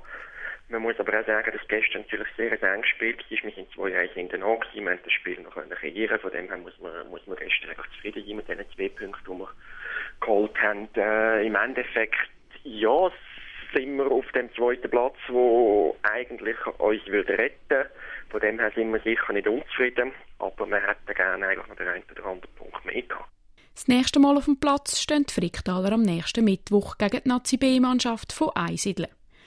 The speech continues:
Speaker 2: Gegen genau das Team, das sein einziges von ihren drei letzten Spielen verloren haben.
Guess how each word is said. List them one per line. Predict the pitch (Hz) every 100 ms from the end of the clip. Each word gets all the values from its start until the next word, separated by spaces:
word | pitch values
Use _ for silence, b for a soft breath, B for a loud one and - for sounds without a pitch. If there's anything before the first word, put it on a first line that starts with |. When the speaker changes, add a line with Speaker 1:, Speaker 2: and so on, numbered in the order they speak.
| B B B
Speaker 2:
Gegen | - 170 180
genau | 208 214 226
das | 226 240 240 -
Team, | 269 262 254
das | 262 262
sein | 269 -
einziges | 254 262 254 269 247
von | 262
ihren | 254 262
drei | 240 214
letzten | 214 220 - -
Spielen | - - 240 262
verloren | - 320 254 175 185
haben. | 196 202